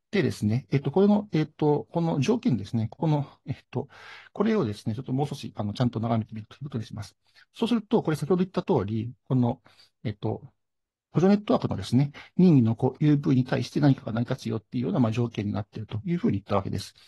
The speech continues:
で、補助ネットワークの子っていうのは、順向きの子と逆向きの子の両方あったわけです。まあ、順向きの子の方を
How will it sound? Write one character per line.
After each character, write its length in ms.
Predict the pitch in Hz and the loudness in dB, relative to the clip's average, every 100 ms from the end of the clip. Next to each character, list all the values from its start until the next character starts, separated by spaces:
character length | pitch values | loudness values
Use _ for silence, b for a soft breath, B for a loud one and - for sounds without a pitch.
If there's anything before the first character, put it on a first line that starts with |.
| b _ - | b _ 2
で、 140 | 214 | 2
補 80 | - | 6
助 100 | 220 | 8
ネ 100 | 233 | 6
ッ 40 | |
ト 120 | 240 339 | 6 0
ワ 80 | |
ー 20 | - | 0
ク 80 | |
の 100 | 107 | -2
子 100 | - | -2
っ 60 | 143 | -4
て 160 | - 110 | -4 -4
い 60 | |
う 60 | 101 | -2
の 100 | 104 | 0
は、 260 | 147 104 - | 0 0 -2
順 260 | - 123 202 | -2 2 2
向 140 | 202 | 2
き 100 | - 196 | 2 -2
の 80 | |
子 100 | 180 | -2
と 100 | - | -6
逆 220 | 95 107 151 | -6 -4 -4
向 100 | 147 | -2
き 120 | 147 | -2
の 100 | 143 | -2
子 260 | 147 147 _ - | -2 -4 _ -6
の 120 | 147 | -4
両 180 | 135 147 | -2 -4
方 220 | 143 135 | -2 -4
あ 40 | 123 | -4
っ 60 | |
た 120 | - 113 | -10 -14
わ 40 | |
け 60 | - | -14
で 80 | |
す。 100 | 107 - | -18 -2
ま 120 | 139 | 0
あ、 20 | |
順 180 | 131 196 | 2 2
向 80 | 196 | 2
き 80 | 190 | 2
の 100 | 180 | 0
子 80 | 180 | 0
の 100 | 123 | -2
方 120 | 107 | -4
を 140 | 104 | -8